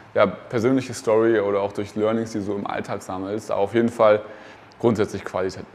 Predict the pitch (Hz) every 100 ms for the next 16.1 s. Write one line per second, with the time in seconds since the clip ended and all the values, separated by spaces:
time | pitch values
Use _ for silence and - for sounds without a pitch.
0 | - - 101 95 92 - - - - 120
1 | 104 104 95 - 90 87 - - - -
2 | - - - - - - - - - -
3 | - - - - 117 117 110 - - -
4 | - 123 - 117 156 156 - 123 131 120
5 | - 127 190 - - 131 151 165 165 170
6 | 170 - 113 113 123 - - 127 113 117
7 | 110 107 104 - - 104 - - 147 156
8 | 147 113 113 120 127 123 117 110 113 117
9 | 127 127 - 117 117 - 117 - 120 101
10 | - 143 156 - - 131 - 123 - 117
11 | - 110 120 120 113 117 107 110 113 113
12 | - 113 113 110 110 101 98 101 120 -
13 | - 131 127 127 110 101 101 - 101 98
14 | 95 - - - 143 127 131 123 98 -
15 | 98 95 - 107 117 - 98 98 90 92
16 | 113